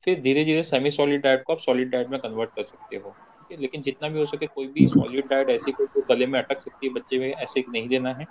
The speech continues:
जितना हो सके सॉफ्ट है जो क्रश करके वो अपने आप अंदर बच्चा, अ, अ, स्वैलो कर सके, ऐसी आपको ऐसी चीजें ही देनी है। उसके बाद आपको जो, अ, nearly जो टॉडलर फेज होता है, जो वन ईयर से टू ईयर्स के बीच में होता है, उसमें जितना हो सके,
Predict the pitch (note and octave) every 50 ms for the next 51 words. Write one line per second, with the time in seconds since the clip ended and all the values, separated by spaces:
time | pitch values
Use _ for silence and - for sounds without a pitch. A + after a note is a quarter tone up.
0 | - - - - - - - C3 B2+ - C#3+ C3+ - C#3+ - D3 - - C3 B2
1 | B2+ B2 - - D3 C#3+ D3 C#3 C3+ C3 C3 - C3+ C3 - - - B2+ - -
2 | C3+ C3+ C3 C3 B2 A#2 - - B2+ A#2+ A#2 B2 A#2+ A#2+ B2+ C#3 E3 D#3+ C3 B2
3 | - - C3+ C#3 C#3 - _ - - - - - A#2+ A#2 A#2 A#2 A2+ A2+ A2+ A2
4 | A2 A2 G#2+ - - A2+ A2+ A2+ A2+ - - B2+ B2+ C#3 D3 C#3+ C#3+ C3 - C#3
5 | - - F3 B2+ A2+ - - C3+ B2+ B2+ - - A#2+ A#2 A#2 - - - - C3
6 | C3 - A#2 A2 - - B2+ B2+ - B2 G#2+ B2 A#2+ A#2 C3 B2 A#2 G#2 G#2 G#2
7 | G#2 - D3+ - - - - - - - - - - - - - B2+ - - E3
8 | C#3+ B2 B2+ B2 C3+ D#3 D#3 D3+ C#3 C3 - - D#3 D3+ D3 D3+ D3+ D3+ D3+ D#3
9 | D3+ B2+ B2+ B2+ B2+ B2 B2 B2 - - B2 B2 B2+ C3 C#3+ D3+ D#3+ C3 B2 C3+
10 | C3+ - A#2 A#2 A2+ B2+ C3 C3 - C3 B2+ - C3 A#2+ - A#2+ A#2+ A#2+ B2+ B2+
11 | C3 B2 A2 A2+ A#2+ B2+ C3 C3+ B2 C#3 C#3 C3+ - B2+ B2 B2 B2+ B2 - -
12 | B2+ A#2+ A#2+ A2+ - B2 A#2+ A2+ - - A2+ A2 C3 D3+ - - A#2 - - C3+
13 | A#2+ - _ - C#3 C3+ C3+ C3+ C#3 - - C#3 C#3